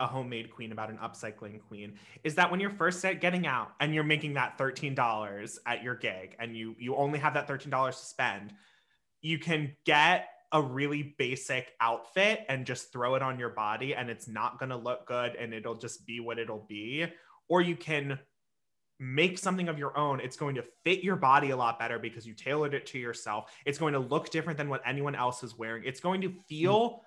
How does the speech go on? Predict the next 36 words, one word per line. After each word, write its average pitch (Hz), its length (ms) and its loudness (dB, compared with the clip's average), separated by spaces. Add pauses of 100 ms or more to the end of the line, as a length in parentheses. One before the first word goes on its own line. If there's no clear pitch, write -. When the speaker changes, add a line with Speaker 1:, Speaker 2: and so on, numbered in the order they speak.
(300)
Speaker 1:
honestly, 202 920 4
an 156 100 0 (100)
upcycled, 185 760 0
thrifted, 147 580 -2
whatever 131 360 0
that 127 200 -4
you've 123 160 -8
done 123 240 -2
work 107 260 -8
on 151 220 0 (220)
is 147 120 -4
going 151 180 0
to 143 120 -6
look 139 420 -2
and 196 320 -2
feel 139 600 0
more 135 440 2
designer 143 920 -2 (220)
than 127 560 2 (100)
Speaker 2:
Yes. 170 360 2
Speaker 1:
like, 131 300 4
an 156 180 4
H 147 200 4
and 220 80 10
M 214 60 8
Speaker 2:
Because 196 60 10
you 220 120 10
know 202 160 10
Speaker 1:
dress. 139 160 4
Speaker 2:
exactly 151 440 4 (120)
how 143 140 6
much 139 220 -2
work 131 220 -4
went 107 120 -4
into - 180 -10
it. - 160 -12